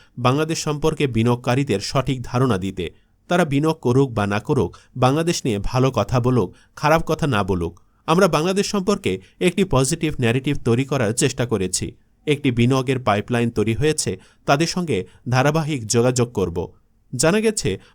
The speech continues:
বাংলাদেশে বিনিয়োগ সম্ভাবনা খতিয়ে দেখতে আগামী মাসে দুইশো বিনিয়োগকারীসহ চীনের বাণিজ্য মন্ত্রী বাংলাদেশ সফরে আসবেন বলে জানিয়েছেন বিডা নির্বাহী চেয়ারম্যান। দুবাই ভিত্তিক কোম্পানি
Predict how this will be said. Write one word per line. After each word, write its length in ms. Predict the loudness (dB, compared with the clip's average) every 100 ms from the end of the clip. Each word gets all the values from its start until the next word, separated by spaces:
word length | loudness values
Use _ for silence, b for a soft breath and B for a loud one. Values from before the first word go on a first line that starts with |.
| -2
বাংলাদেশে 460 | 2 2 2 -2
বিনিয়োগ 340 | 0 0 0 -2
সম্ভাবনা 480 | -2 -2 0 0 -2
খতিয়ে 360 | 0 0 0
দেখতে 380 | -2 -4 -4 -4 -8 b
আগামী 340 | 0 2 2 0
মাসে 380 | -2 -2 -6 -8 b 2
দুইশো 300 | 2 4 2
বিনিয়োগকারীসহ 880 | 2 2 2 0 -2 -2 -2 -4 -6 b b
চীনের 280 | 2 2 2
বাণিজ্য 380 | 2 0 0 0
মন্ত্রী 420 | 0 0 -2 -4 -4 b
বাংলাদেশ 380 | 2 2 2 0
সফরে 360 | 0 0 2 2
আসবেন 320 | 2 2 2
বলে 220 | 2 2
জানিয়েছেন 580 | 0 0 0 -2 -4 -6 b b
বিডা 260 | 0 2 2
নির্বাহী 460 | -2 0 0 0 0
চেয়ারম্যান। 520 | -2 -2 -2 -6 -8 -14 _ _
দুবাই 320 | 0 4 4 4
ভিত্তিক 340 | 2 0 -2
কোম্পানি 500 | 0 0 0 0 -4